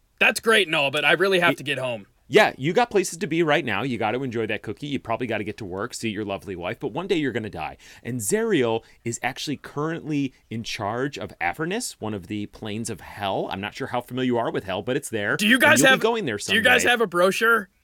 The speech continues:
Speaker 1: Because I really have to get going.
Speaker 2: I would be happy to carve some literature into your forearm with the tip of my blade.
Speaker 1: It sounds
Speaker 2: I
Speaker 1: very
Speaker 2: can
Speaker 1: intimidating and more suitable for spitting fire.
Speaker 2: And it's less painful than what will happen to you if you tend to cross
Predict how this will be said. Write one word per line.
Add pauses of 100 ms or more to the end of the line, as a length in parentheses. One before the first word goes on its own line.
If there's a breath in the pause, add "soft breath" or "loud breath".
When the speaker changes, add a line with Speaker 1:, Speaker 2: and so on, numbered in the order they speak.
(100)
Speaker 1:
Because
I
really
have
to
get
going. (140)
Speaker 2:
I
would
be
happy
to
carve
some
literature
into
your
forearm
with
the (180)
tip
of
my
blade. (100)
Speaker 1:
It
sounds
Speaker 2:
I
Speaker 1:
very
Speaker 2:
can
Speaker 1:
intimidating
and
more
suitable
for
spitting
fire. (160)
Speaker 2:
And
it's
less
painful
than
what
will
happen
to
you (300 soft breath)
if
you
tend
to
cross